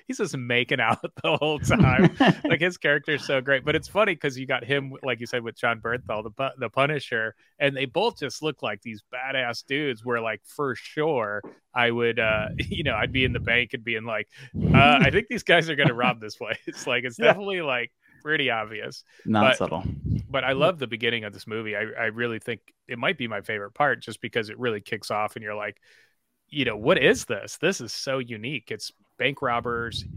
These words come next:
Speaker 1: He's in the car just, I don't know what song that is in the beginning, but I, I love it. It's just such a fun song. And then, like, his driving, I mean, any drive car chase, I'm in, I'm in for it. So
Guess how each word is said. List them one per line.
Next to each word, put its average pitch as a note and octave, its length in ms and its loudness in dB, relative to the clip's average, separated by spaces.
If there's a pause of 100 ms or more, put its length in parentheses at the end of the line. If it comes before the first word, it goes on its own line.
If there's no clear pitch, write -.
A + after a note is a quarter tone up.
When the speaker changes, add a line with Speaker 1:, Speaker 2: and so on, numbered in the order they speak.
Speaker 1:
He's D3+ 220 -2
in C3 80 0
the A2 100 -8
car A#2+ 340 0
just, A2+ 280 -10 (320)
I C3 60 2
don't D3+ 100 6
know C#3+ 80 4
what A#2 100 0
song A#2 240 0
that A2+ 140 0
is G#2+ 160 -4
in A2+ 60 -4
the G#2+ 80 -6
beginning, G#2+ 400 -4
but G#2 120 -6
I, G2+ 100 -4 (140)
I A2 120 -2
love G#2 280 0
it. G#2 140 -6
It's A2 160 -8
just A#2+ 160 -10
such A#2 220 -4
a G#2+ 60 -4
fun G#2 380 -4
song. G#2 400 -2
And G#2 80 -10
then, G#2+ 180 -6
like, G2+ 220 -6 (280)
his A#2 200 -2
driving, G#2+ 720 0
I - 40 -8
mean, A2 280 -6
any D#3 180 4
drive A2 460 2
car G#2+ 240 0
chase, G#2+ 560 -6
I'm A2 180 -4
in, G2+ 260 -8 (120)
I'm A2 160 -6
in G#2 140 -8
for G#2+ 260 -6
it. G#2+ 160 -6 (320)
So G2+ 380 -2